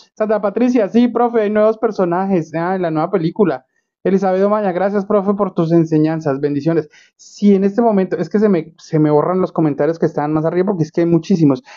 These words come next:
Si tienes alguna po-, eh, pregunta importante, vuélvela a hacer que te la leo más adelantico.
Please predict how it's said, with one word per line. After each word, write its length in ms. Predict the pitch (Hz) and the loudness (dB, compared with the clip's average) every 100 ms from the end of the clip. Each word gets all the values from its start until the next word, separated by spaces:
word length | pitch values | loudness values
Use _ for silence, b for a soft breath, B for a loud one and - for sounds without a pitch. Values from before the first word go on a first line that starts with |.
| B | B
Si 840 | - - - 196 190 185 185 190 - | -20 -8 2 4 6 6 4 2 0
tienes 260 | 208 220 | 0 0
alguna 360 | 240 180 185 190 | 0 0 0 0
po-, 100 | 208 | -2
eh, 120 | 190 175 | -2 -2
pregunta 380 | 170 165 160 | -2 0 2
importante, 640 | 196 185 - 190 196 247 - - | 2 0 -2 -4 -2 -4 -6 -6
vuélvela 380 | 170 202 220 | -2 2 2
a 20 | 214 | 0
hacer 200 | 202 214 | -2 -2
que 120 | 196 | -2
te 120 | 165 | -2
la 160 | 156 143 | -2 -2
leo 280 | 143 151 165 | -2 -2 0
más 200 | 170 170 | -2 -2
adelantico. 720 | 175 143 123 - 190 139 113 | -4 -4 -6 -4 -2 -4 -4